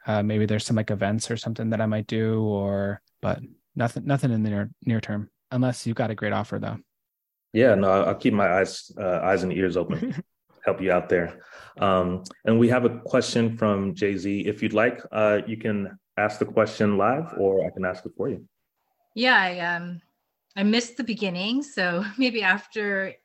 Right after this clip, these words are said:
Speaker 3: uh, you answer the question, you might just summarize, like, you know, your main nugget of insight. Um, but I was wondering, you know, since you built this podcast,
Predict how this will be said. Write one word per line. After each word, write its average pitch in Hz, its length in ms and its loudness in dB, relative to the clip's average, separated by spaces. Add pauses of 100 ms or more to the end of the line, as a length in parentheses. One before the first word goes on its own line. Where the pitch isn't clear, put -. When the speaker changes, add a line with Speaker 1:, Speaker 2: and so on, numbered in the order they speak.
(120)
Speaker 3:
uh, 175 80 -4
you 175 180 -6
answer 170 240 -6
the 170 80 -6
question, 165 380 -8
you 160 80 -10
might 151 280 -14
just - 200 -20 (340)
summarize, 170 680 -2
like, 147 300 -12 (120)
you 165 120 -12
know, 139 160 -16 (140)
your 175 160 -4
main 175 280 0
nugget 160 480 -2
of 143 200 -12 (220)
insight. 143 520 -10 (300)
Um, 147 500 -6 (220)
but 180 120 2
I 185 140 4
was 185 200 -2
wondering, 185 520 -2
you 170 80 -8
know, 160 60 -6
since 165 260 -8
you 165 80 -10
built 170 220 -10
this 165 140 -16
podcast, 143 640 -10